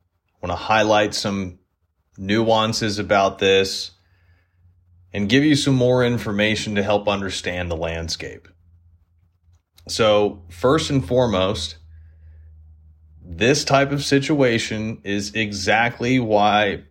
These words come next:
I've been saying, and all of the actual legitimate people in crypto have been saying, to keep your crypto off of exchanges,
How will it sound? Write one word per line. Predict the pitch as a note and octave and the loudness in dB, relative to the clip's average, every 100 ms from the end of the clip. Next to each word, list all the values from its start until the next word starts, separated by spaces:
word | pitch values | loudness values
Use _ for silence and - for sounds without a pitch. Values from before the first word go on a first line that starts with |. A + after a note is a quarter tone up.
| - | -4
I've | G2+ B2 A2+ | 0 0 0
been | A2 G2+ | -2 -2
saying, | G2+ G2 G#2 G#2 | -2 0 0 -2
and | F#2 F2+ | -6 -10
all | E2+ G#2 A#2 | -2 2 2
of | G#2+ | 2
the | G#2+ G2 F#2 - _ _ _ _ _ _ _ _ _ _ - | 2 2 0 -6 _ _ _ _ _ _ _ _ _ _ 0
actual | G#2+ A2+ C3+ A2 G#2 | 2 2 0 0 0
legitimate | F#2+ F2+ A2 C3 G#2 G2 - | -2 -2 0 0 0 -6 -2
people | G2+ F#2+ G2 G2+ | -2 0 0 0
in | F#2 | 0
crypto | - C#3+ C3+ A2+ G#2+ G#2 | 0 0 2 2 4 4
have | G2+ | 0
been | G2+ G2 | -4 -6
saying, | F#2 G#2+ G2+ G2+ G2+ G2+ - - - - | -2 0 0 0 -4 -8 -18 -20 -20 -10
to | G#2 | -10
keep | G2+ B2+ C3+ C3+ | -4 0 2 2
your | C#3+ | 0
crypto | C#3 - B2+ A#2+ A2+ G#2+ G#2 - | 0 0 0 0 0 2 2 0
off | G#2 G#2+ A#2 B2 - A#2 | 2 4 4 2 0 0
of | A2+ G#2 | 0 0
exchanges, | G#2 - - A#2 A#2+ B2 G#2+ F2+ E2 - - | -4 -4 -2 -2 0 0 0 -2 -4 -8 -10